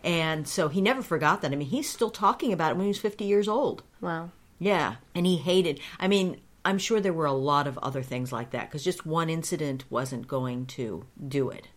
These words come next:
Speaker 1: Um, but there were probably a lot of things like that.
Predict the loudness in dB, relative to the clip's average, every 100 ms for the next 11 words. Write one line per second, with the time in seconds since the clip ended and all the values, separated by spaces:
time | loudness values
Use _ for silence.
0 | -8 -4 -2 -4 -4 -2 -2 -2 0 0
1 | -2 -10 -4 -2 0 0 -2 -4 -6 -8
2 | -10 -12 -8 -4 -4 -4 -10 -12 -14